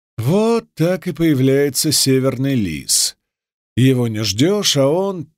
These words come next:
Тьфу, блин. Ночь прошла удивительно спокойно, а вот следующим утром меня разбудил надрывный сигнал рога.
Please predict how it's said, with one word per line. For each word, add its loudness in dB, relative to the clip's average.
Тьфу, -8
блин. -10
Ночь 0
прошла 0
удивительно -2
спокойно, -4
а 2
вот 0
следующим 0
утром -4
меня 2
разбудил 0
надрывный 0
сигнал 0
рога. -2